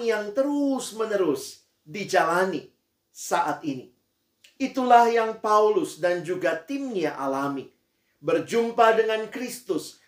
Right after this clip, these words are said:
mengalami pembaharuan hidup. Paulus menggunakan istilah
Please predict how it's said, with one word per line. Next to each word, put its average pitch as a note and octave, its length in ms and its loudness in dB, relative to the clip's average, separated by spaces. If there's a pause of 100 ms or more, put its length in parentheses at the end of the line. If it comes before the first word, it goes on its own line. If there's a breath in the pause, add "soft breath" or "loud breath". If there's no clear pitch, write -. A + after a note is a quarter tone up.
mengalami A3+ 640 2
pembaharuan B3+ 960 2
hidup. C4+ 480 -4 (560)
Paulus C4+ 320 4
menggunakan B3 720 0
istilah B3 640 0